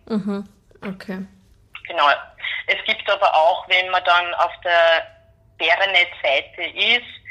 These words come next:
Speaker 2: gibt's auch nochmal Informationen. Also es gibt viele Informationen schon auf der P-S-Z-Webseite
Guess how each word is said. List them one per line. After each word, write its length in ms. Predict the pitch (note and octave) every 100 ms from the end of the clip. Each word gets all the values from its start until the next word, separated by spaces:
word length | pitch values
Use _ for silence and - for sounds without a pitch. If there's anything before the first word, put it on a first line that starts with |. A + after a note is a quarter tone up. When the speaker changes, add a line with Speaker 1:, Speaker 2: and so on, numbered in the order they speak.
| - - -
Speaker 2:
gibt's 220 | G#3 -
auch 220 | D3 G3
nochmal 320 | F#3+ F#3 F3+
Informationen. 960 | E3+ E3 - E3 D#3 - D3+ D3 D3 -
Also 160 | E3 E3+
es 80 | -
gibt 160 | - -
viele 220 | A3+ G#3+
Informationen 720 | F#3+ G3 F#3 F#3 F#3 F3+ F3+
schon 160 | F3+ E3+
auf 140 | D#3+ -
der 60 | D#3+
P-S-Z-Webseite 1400 | - E3 - - A3+ - G3 - - F#3 F3+ - F#3